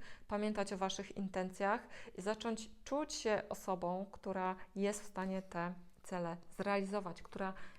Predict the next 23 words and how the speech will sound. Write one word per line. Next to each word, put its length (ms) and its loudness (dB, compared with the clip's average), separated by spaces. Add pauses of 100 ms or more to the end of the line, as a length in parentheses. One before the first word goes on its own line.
(120)
już 400 0 (160)
je 180 2
ma. 220 4 (840)
Mm, 440 0 (200)
i 440 2
te 100 0
proste 400 6
kroki, 440 0
myślę, 320 -2
że 60 0
jesteście 380 -4
w 60 -10
stanie 720 -2
zastosować 680 -4
już 140 -10
teraz. 520 2 (280)
Jeśli 240 0
chcecie 360 -2
dowiedzieć 380 0
się 200 2 (340)
więcej 480 4
na 100 2
temat 440 -2